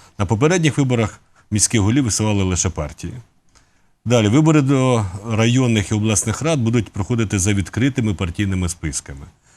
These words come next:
Що це означає? Коли людина приходить на виборчу дільницю, то вона отримує бюлетень, де буде, е, партія. У дужках біля партії буде написано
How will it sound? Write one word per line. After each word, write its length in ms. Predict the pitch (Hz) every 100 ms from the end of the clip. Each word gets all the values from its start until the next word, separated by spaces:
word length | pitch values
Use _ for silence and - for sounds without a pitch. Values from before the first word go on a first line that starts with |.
| _ -
Що 140 | 143
це 100 | 131
означає? 420 | 123 127 - 90
Коли 220 | 78 107 123
людина 320 | 120 120 107
приходить 400 | 95 101 104 101
на 80 | 101
виборчу 300 | 98 87 95
дільницю, 540 | 95 107 139 - 82 - _ - -
то 80 | -
вона 160 | 107 110
отримує 360 | 101 107 104
бюлетень, 480 | 95 98 98 139 131
де 120 | 95
буде, 360 | 92 98 95 95 - _ 101
е, 360 | 110 95 92 92 90 101 95 85 -
партія. 600 | 95 85 80 104 117 156 _ _ _ _ _ -
У 80 | 104
дужках 640 | 123 - - 95 87 - -
біля 220 | 92 95
партії 440 | 82 90 78 87
буде 160 | 87 98
написано 560 | 95 92 90 92 90